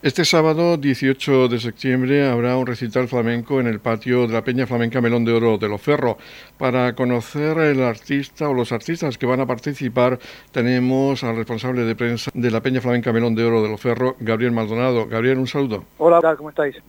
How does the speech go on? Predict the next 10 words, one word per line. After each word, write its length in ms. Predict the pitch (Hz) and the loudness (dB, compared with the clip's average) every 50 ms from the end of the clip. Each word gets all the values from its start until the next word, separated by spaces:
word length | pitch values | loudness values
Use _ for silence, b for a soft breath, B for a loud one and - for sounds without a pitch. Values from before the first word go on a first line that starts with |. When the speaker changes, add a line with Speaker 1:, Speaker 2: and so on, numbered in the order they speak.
| - - | -12 -4
Speaker 1:
Pues, 300 | 139 131 127 123 110 127 | -2 0 0 0 0 0
eh, 300 | 120 117 117 120 - 127 | -2 0 -2 -2 -4 -6
estamos 400 | 113 - - 131 151 170 156 165 | -6 -6 -6 -4 -4 -4 -6 -6
expectantes 440 | 143 120 104 - 135 160 190 185 | -6 -6 -6 -6 -6 -4 -4 -4
porque 460 | 160 - 127 110 - - 123 120 120 110 | -4 -4 -6 -6 -2 0 2 2 2 2
ya 320 | 117 127 135 143 147 151 | 2 2 2 2 0 0
está 760 | 151 - 139 120 113 - - - 139 135 135 143 147 143 147 135 | -2 -4 -4 -6 -6 -8 -10 -8 -6 -4 -4 -2 -4 -4 -4 -4
comenzando 440 | - 139 139 131 - 143 143 143 147 | -4 -4 -2 -2 -2 -4 -2 -2 0
a 20 | |
moverse 920 | 139 135 127 127 127 131 135 131 - - - 147 151 160 160 156 156 151 | 2 2 2 2 2 0 0 -2 -6 -8 -6 -4 -2 0 0 0 0 0